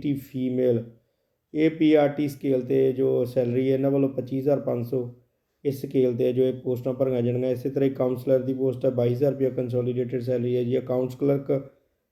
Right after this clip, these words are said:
ਬਾਈ ਹਜ਼ਾਰ ਰੁਪਇਆ ਸੈਲਰੀ ਹੈ ਜੀ। ਐਲ ਡੀ ਸੀ ਲਾਅ ਡਿਵੀਜ਼ਨ ਕਲਰਕ, ਇਹਦੇ ਲਈ ਉੱਨੀ ਹਜ਼ਾਰ ਰੁਪਇਆ ਸੈਲਰੀ ਹੈ ਜੀ। ਸੀ ਐਲ ਟੀ ਅਠਾਰਾਂ ਹਜ਼ਾਰ ਰੁਪਇਆ ਸੈਲਰੀ ਕੰਸੋਲੀਡੇਟਿਡ ਜੀ। ਹੈਡ ਮਿਸਟਰੈਸ ਇੱਕੀ ਹਜ਼ਾਰ ਸੱਤ ਸੌ ਕੰਸੋਲੀਡੇਟਿਡ ਸੈਲਰੀ ਹੈ ਜੀ। ਇਸੇ ਤਰ੍ਹਾਂ ਹੀ teachers for pre primary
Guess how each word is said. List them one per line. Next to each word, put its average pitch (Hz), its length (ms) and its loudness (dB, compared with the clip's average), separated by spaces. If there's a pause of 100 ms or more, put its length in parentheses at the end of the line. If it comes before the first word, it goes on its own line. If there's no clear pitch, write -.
(140)
ਬਾਈ 135 220 6
ਹਜ਼ਾਰ 147 200 4
ਰੁਪਇਆ 135 200 0
ਸੈਲਰੀ 113 400 -2
ਹੈ 110 60 -2
ਜੀ। 110 160 -12 (1500)
ਐਲ 147 180 6
ਡੀ 160 160 4
ਸੀ 170 200 0
ਲਾਅ 156 180 6
ਡਿਵੀਜ਼ਨ 160 360 0
ਕਲਰਕ, 151 360 0
ਇਹਦੇ 151 140 0
ਲਈ 156 100 0
ਉੱਨੀ 147 180 0
ਹਜ਼ਾਰ 151 220 2
ਰੁਪਇਆ 139 220 0
ਸੈਲਰੀ 139 440 0
ਹੈ 147 40 4
ਜੀ। 139 340 -2 (140)
ਸੀ 135 240 0
ਐਲ 139 160 4
ਟੀ 143 320 0 (440)
ਅਠਾਰਾਂ 135 360 0
ਹਜ਼ਾਰ 139 220 4
ਰੁਪਇਆ 127 220 0
ਸੈਲਰੀ 127 320 -2
ਕੰਸੋਲੀਡੇਟਿਡ 131 680 -4
ਜੀ। 131 140 -2
ਹੈਡ 123 180 0
ਮਿਸਟਰੈਸ 127 500 0 (640)
ਇੱਕੀ 147 220 -2
ਹਜ਼ਾਰ 156 200 6
ਸੱਤ 135 260 -2
ਸੌ 143 180 -4
ਕੰਸੋਲੀਡੇਟਿਡ 135 760 -4
ਸੈਲਰੀ 135 400 2
ਹੈ 139 60 4
ਜੀ। 135 140 0
ਇਸੇ 135 200 -2
ਤਰ੍ਹਾਂ 143 200 2
ਹੀ 139 80 -4 (200)
teachers 143 360 -2
for 139 180 -2
pre 160 240 -4
primary 135 420 2